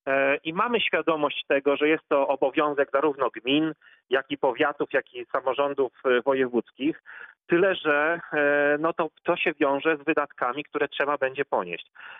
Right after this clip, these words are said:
Dlatego na najbliższej, mm, e, na najbliższej sa-, sesji o tym będziemy rozmawiać oraz na najbliższym, e, spotkaniu zarządu, e, będziemy się zastanawiać, w jaki sposób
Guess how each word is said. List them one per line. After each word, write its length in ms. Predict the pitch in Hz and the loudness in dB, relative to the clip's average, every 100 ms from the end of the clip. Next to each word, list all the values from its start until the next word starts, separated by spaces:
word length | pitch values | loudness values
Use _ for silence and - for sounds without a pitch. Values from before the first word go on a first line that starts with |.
| _ | _
Dlatego 400 | 131 139 170 160 | -2 -2 0 0
na 200 | 156 170 | 2 0
najbliższej, 840 | 165 156 - 170 - 160 147 147 139 - | 0 -2 -4 -6 -2 0 2 2 0 -8
mm, 300 | 135 139 135 | -8 -4 -2
e, 260 | 127 135 | 0 0
na 140 | 135 143 | 0 0
najbliższej 460 | 143 139 156 151 | -2 -4 -4 -4
sa-, 180 | - 151 - _ | -2 -4 -6 _
sesji 280 | 156 151 - | -2 0 0
o 60 | 131 | 0
tym 160 | 139 | 0
będziemy 300 | 135 139 135 | 0 -2 0
rozmawiać 640 | 131 120 127 120 139 170 - _ _ _ | 0 0 -2 0 0 -2 -6 _ _ _
oraz 260 | 147 147 | -2 -2
na 80 | 156 | -2
najbliższym, 680 | 143 143 160 147 156 143 143 | -2 -2 -4 -2 0 2 2
e, 180 | 135 127 | 0 0
spotkaniu 480 | - 135 - 151 143 | -2 -2 -2 -2 -2
zarządu, 640 | 135 127 147 143 143 139 135 - - - | -2 0 0 0 2 2 0 -6 -20 -12
e, 160 | - 127 | -4 -2
będziemy 320 | 147 147 160 | 0 -2 -2
się 120 | 147 | -2
zastanawiać, 600 | 147 143 151 147 147 147 - | -4 -2 -2 -2 0 -2 0
w 60 | |
jaki 260 | 151 - 160 | -4 -4 -12
sposób 340 | _ 160 - | _ -2 -2